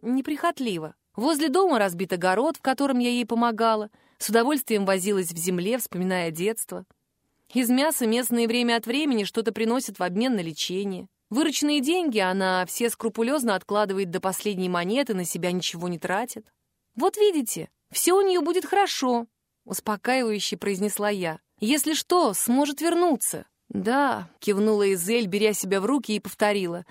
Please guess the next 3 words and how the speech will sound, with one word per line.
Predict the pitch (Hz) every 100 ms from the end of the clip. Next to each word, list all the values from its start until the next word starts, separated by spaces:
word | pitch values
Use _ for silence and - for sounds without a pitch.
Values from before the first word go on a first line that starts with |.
| - -
«Да, | 170 190 285 330 240 104 -
Дарья | - 185 175 226 254
вернётся». | 277 277 302 370 294 - - -